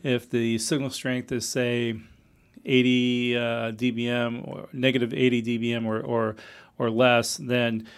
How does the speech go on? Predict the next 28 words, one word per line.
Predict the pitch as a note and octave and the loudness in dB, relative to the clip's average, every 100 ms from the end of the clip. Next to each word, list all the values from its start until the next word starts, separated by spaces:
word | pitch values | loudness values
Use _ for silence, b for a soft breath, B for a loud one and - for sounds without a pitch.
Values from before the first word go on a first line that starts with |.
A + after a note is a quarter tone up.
| B B | B B
you | C#3 | -2
may | C3 C3+ | 2 4
be | B2+ | 4
able | B2 A2+ | 2 2
to | |
get | G#2 A2+ | 0 0
away | A2+ A#2 A2+ | 2 2 2
with | A2 | 0
a | G#2+ | -2
different | A2+ A2 G#2+ | -4 -6 -4
gender. | B2+ A#2 A2 | -2 0 -2
But | G#2+ A2+ | -2 -2
if | A2 | -2
it's, | A2+ - - | -6 -8 -6
uh, | A#2 A2 G#2 B B B B _ | -4 -4 -6 B B B B _
negative | C3+ C3 A#2+ A2+ | -2 0 0 0
eighty | D3+ B2+ B2 A#2+ A2 | 4 6 6 2 0
or, | A2+ A2 | -4 -6
say, | - | -4
seventy | A#2 - C3+ A#2+ B2 A#2+ | -4 4 4 6 4 2
or | B2 A#2 | 0 -6
higher, | - C#3+ D3 B2 A2+ A2+ B B _ | -6 -2 0 2 0 -2 B B _
then, | A#2+ A#2+ A#2+ A#2+ A#2 | -2 0 2 0 -2
uh, | B2+ A#2 A#2+ | -2 -2 -2
you | B2+ A#2+ | -2 0
may | A#2+ A#2+ | 2 0
wanna | A#2 A#2 A2+ | 0 -2 -6
consider, | B2 G#2 - A#2+ A2+ A2 | -8 -6 -4 -2 -4 -6